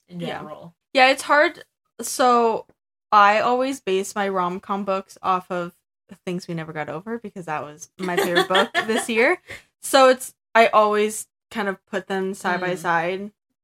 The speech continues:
Speaker 2: because that was, like, the
Speaker 1: Right,
Speaker 2: top
Speaker 1: the
Speaker 2: for me.
Speaker 1: Mm-hmm.
Speaker 2: So that's, I just, yeah, I wanted more spice. Like, finally, when they were getting together, it just, like, ended and went to the
Speaker 1: Yeah.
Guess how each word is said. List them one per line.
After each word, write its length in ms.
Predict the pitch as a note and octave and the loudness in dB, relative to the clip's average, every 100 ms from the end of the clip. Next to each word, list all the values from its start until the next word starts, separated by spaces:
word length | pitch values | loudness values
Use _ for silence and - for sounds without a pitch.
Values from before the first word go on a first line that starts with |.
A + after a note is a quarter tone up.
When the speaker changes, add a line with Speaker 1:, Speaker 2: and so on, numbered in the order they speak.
| _ | _
Speaker 2:
because 240 | F#3 G3 F3+ | -10 -10 -4
that 180 | D#3 E3 | -4 -4
was, 260 | E3+ - - | -8 -14 -14
like, 140 | G3+ | -16
the 40 | F#3 | -10
Speaker 1:
Right, 320 | F#3+ F#3+ F3 | -6 -4 -4
Speaker 2:
top 400 | E3 - E3 C#3+ | -4 0 0 0
Speaker 1:
the 40 | - | -6
Speaker 2:
for 100 | B3+ | -6
me. 320 | C4+ D4 D4+ - _ | -6 -6 -10 -14 _
Speaker 1:
Mm-hmm. 160 | F3 F3+ _ _ _ | -18 -18 _ _ _
Speaker 2:
So 100 | - | -6
that's, 320 | A#3 A3+ A3+ - | 0 2 0 -4
I 140 | G#3 A3 | -6 -6
just, 260 | B3+ B3 - | -8 -12 -6
yeah, 240 | E3 D3 | -4 -2
I 140 | - | -4
wanted 280 | A3+ A#3+ C4 | -2 -2 -2
more 140 | B3+ B3+ | -4 -8
spice. 420 | - G3+ G3+ A#3+ | -4 -2 -2 -2
Like, 160 | A3+ - _ _ _ | -6 -8 _ _ _
finally, 380 | B3+ A3+ A#3+ B3+ | 2 2 2 0
when 120 | C4 | 0
they 80 | B3+ | 2
were 80 | A#3+ | 2
getting 240 | G3+ G3+ | 2 -2
together, 400 | A3+ F#3 F3+ G#3 | -2 -2 -2 -2
it 220 | G#3 G#3 - | -2 -4 -8
just, 140 | - | -4
like, 200 | G#3+ G3+ - | -2 -2 -8
ended 340 | F#3 G3+ G#3+ | -6 -2 -2
and 140 | G#3+ G3+ | -2 0
went 120 | C#4+ | 2
to 60 | |
the 60 | |
Speaker 1:
Yeah. 100 | E4 | 2